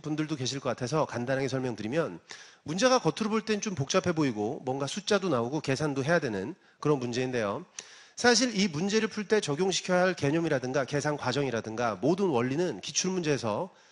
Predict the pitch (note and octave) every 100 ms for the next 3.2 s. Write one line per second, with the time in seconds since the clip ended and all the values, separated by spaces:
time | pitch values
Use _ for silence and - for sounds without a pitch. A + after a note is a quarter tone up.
0 | _ _ - - B3+ B3 - G#3+ A3 A3
1 | A#3 G#3 G#3 G3+ D#3+ B2 D#3 - C3+ B2
2 | A#2+ A#2 F#2 D#2+ D#2+ _ _ - B2 B2
3 | - F2